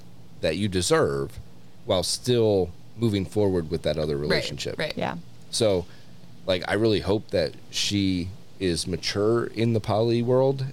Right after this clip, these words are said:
Speaker 1: and can make that happen
Speaker 2: Right.
Speaker 1: in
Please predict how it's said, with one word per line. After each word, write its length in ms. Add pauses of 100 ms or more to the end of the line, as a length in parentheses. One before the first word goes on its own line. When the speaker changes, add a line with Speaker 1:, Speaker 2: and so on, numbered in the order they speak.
Speaker 1:
and 280
can 440 (260)
make 220
that 220
happen 580
Speaker 2:
Right. 220 (240)
Speaker 1:
in 400